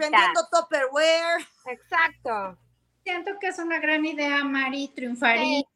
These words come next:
Speaker 2: sí,
Speaker 3: Sí.
Speaker 2: triunfaría y, y todo el mundo lo vería, la verdad.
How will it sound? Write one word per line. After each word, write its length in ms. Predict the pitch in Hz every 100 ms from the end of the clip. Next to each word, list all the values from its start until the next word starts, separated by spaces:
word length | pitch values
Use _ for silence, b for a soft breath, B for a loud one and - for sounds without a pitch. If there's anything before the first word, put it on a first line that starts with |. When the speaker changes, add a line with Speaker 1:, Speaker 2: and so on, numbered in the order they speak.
| _ -
Speaker 2:
sí, 200 | 339 349
Speaker 3:
Sí. 160 | 247 254
Speaker 2:
triunfaría 720 | 359 349 370 339 359 370 359 381 466 - _ b
y, 380 | - 302 277 -
y 200 | 285 277 -
todo 160 | 330
el 100 | 370
mundo 320 | 339 349 339
lo 160 | 330 262
vería, 400 | 220 214 233 196
la 160 | 175 180
verdad. 300 | 180 202